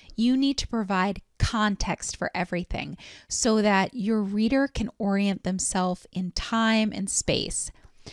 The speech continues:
So this contextual information, this setup information,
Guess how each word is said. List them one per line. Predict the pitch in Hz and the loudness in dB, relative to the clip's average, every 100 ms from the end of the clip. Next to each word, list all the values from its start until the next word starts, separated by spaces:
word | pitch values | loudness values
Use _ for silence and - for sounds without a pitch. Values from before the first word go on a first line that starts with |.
| - - | -12 -4
So | - 294 - - _ _ | 4 4 4 -4 _ _
this | 233 269 339 | 0 2 2
contextual | - - 277 - 226 - - 233 - | 2 0 2 2 0 0 0 0 0
information, | 190 - 185 170 175 - 185 - | -4 -2 -2 -2 -2 -4 -6 -6
this | 214 214 | -2 -2
setup | - 220 214 - | 0 2 2 0
information, | - - 156 156 - - | -6 -6 -8 -6 -6 -8